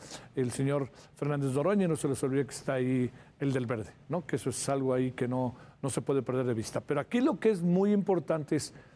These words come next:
ya escucha usted, mucho depende de la forma en que se haga la pregunta, porque la pregunta puede marcar diferencias, pero si nos atenemos a lo que a lo largo de todos estos meses ya ha venido haciendo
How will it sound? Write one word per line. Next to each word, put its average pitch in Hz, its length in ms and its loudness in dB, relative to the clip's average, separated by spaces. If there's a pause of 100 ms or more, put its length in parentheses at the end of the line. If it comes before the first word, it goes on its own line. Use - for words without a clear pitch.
(240)
ya 151 100 4
escucha 180 320 0
usted, 170 280 0 (140)
mucho 190 540 4
depende 160 560 2 (140)
de 139 240 0
la 139 120 0
forma 170 800 2 (460)
en 143 160 0
que 123 120 -2
se 151 140 2
haga 135 140 0
la 123 80 0
pregunta, 113 540 -4 (300)
porque 131 200 -2
la 131 80 0
pregunta 160 380 0
puede 143 460 0 (280)
marcar 135 520 -2
diferencias, 147 760 0 (420)
pero 165 340 2
si 180 320 2
nos 165 280 0
atenemos 160 880 0 (320)
a 143 80 0
lo 139 180 0
que 151 140 0
a 143 40 2
lo 147 140 4
largo 180 400 2
de 131 140 2
todos 160 600 0 (120)
estos 151 520 -2
meses 151 640 2
ya 127 240 -2 (600)
ha 170 120 2
venido 202 340 4
haciendo 175 580 2